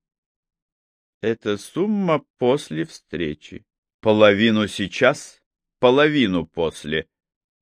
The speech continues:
Он также сообщил мне без всяких денег, что Тайро Андзе болен и может не протянуть и года. У него есть доказательства.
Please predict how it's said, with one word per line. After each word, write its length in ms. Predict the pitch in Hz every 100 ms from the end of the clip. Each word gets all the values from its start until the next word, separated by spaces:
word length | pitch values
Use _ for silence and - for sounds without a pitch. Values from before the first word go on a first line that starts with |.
| _ _ _
Он 160 | - 85
также 340 | 101 101 98
сообщил 580 | 92 - 95 - - 113
мне 220 | 104 101 98
без 280 | 82 107
всяких 580 | - - 98 85 90 90
денег, 460 | 85 90 82 80 - _ _
что 280 | - 104 98
Тайро 500 | 98 95 98 107 101
Андзе 400 | 101 87 104 98
болен 640 | 82 127 135 85 67 53 _ _ _ _ _ _
и 100 | 101
может 400 | 110 120 117 113
не 160 | 113 113
протянуть 720 | 110 107 - 113 117 123 -
и 80 | 117
года. 500 | 104 107 73 60 - _ _ _ _ _ _ _ _ _ _ -
У 100 | 165
него 320 | 202 214 233
есть 400 | 220 269 269 214
доказательства. 1160 | 247 247 254 233 247 131 - 73 - _ 64